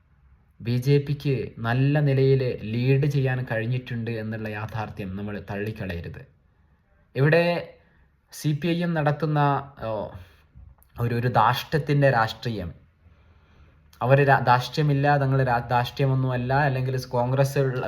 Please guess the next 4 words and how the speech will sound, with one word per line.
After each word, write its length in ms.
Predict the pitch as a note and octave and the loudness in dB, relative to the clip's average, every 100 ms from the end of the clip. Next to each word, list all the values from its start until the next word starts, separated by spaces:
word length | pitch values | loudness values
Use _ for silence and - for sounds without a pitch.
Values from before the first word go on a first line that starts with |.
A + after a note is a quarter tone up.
| A2+ - | -6 -6
ആ, 100 | G2 G#2+ | -6 -4
കോൺഗ്രസിൻ്റെ 640 | B2 A#2+ B2 C3+ C#3 C3+ | -4 -4 -2 0 0 0
വോട്ടാണ് 600 | B2 B2 B2+ B2+ B2 B2 B2+ B2 - - - - | 0 -2 -2 -2 -2 -2 -4 -6 -12 -20 -20 -8
നിലംപരിശായിരിക്കുന്നത് 1300 | A#2 A#2+ B2+ B2+ B2+ C3+ B2 B2 A#2+ B2+ B2 A#2 B2+ | -4 0 2 2 0 0 0 0 -4 -6 -4 -4 -2